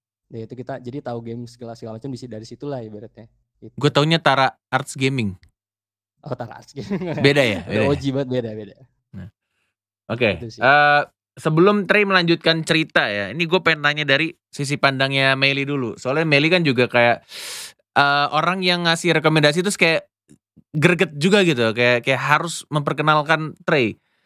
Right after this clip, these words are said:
Speaker 2: Nah, gue pengen lihat dari sisi pandang lu, Mei. Ketika lu masuk ke Hundred ten, ketemu sama Trey,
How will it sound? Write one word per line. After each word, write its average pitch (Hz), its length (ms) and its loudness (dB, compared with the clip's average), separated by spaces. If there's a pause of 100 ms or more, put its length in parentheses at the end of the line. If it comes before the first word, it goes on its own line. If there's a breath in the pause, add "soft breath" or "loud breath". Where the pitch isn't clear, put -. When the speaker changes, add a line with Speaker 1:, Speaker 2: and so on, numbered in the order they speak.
(220)
Speaker 2:
Nah, 123 240 0
gue 139 160 2
pengen 220 240 2
lihat 233 80 -2
dari 208 160 2
sisi 185 200 0
pandang 185 360 0
lu, 180 80 -2
Mei. 113 160 -4
Ketika 180 320 -2
lu 202 80 2
masuk 196 240 2
ke 170 80 2
Hundred 165 320 -2
ten, 170 240 2
ketemu 156 320 0
sama 151 240 2
Trey, 156 400 0